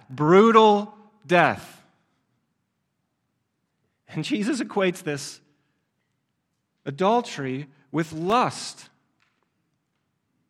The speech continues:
Every lustful look,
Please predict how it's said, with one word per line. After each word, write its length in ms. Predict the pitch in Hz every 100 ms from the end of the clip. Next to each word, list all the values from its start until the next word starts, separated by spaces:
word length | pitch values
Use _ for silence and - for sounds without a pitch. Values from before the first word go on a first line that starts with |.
| _ _ _ _ _ _ _ _ _ _ _ _ _ _ _ _ -
Every 500 | 175 202 214 226 220
lustful 880 | 180 180 190 190 - - - 185 180
look, 420 | 147 120 -